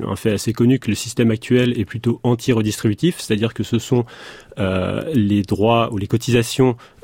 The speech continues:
euh, des travailleurs les plus modestes qui financent, euh, les retraites des travailleurs les plus aisés.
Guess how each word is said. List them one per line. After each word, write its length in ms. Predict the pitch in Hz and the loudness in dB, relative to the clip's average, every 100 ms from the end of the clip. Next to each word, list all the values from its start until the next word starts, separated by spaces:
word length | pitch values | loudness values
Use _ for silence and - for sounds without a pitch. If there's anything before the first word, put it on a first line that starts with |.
| - | -8
euh, 220 | 98 110 107 | -4 -4 -4
des 160 | 101 | -6
travailleurs 680 | 101 113 104 104 110 107 123 | -4 -2 0 2 2 0 -2
les 140 | 113 | -6
plus 180 | - 110 | -4 -2
modestes 540 | 104 104 127 147 - | 0 2 2 2 -4
qui 160 | 120 117 | -4 -4
financent, 560 | - 110 110 139 - - | 0 0 0 -2 -4 -4
euh, 300 | 107 101 104 | -2 -2 -2
les 200 | 113 104 | -2 0
retraites 500 | 104 107 - 120 - | 0 -2 -2 -4 -4
des 80 | 101 | -8
travailleurs 300 | - 104 107 | -4 -2 -2
les 80 | 98 | -2
plus 240 | 113 98 | -2 0
aisés. 340 | 101 98 139 | 0 2 0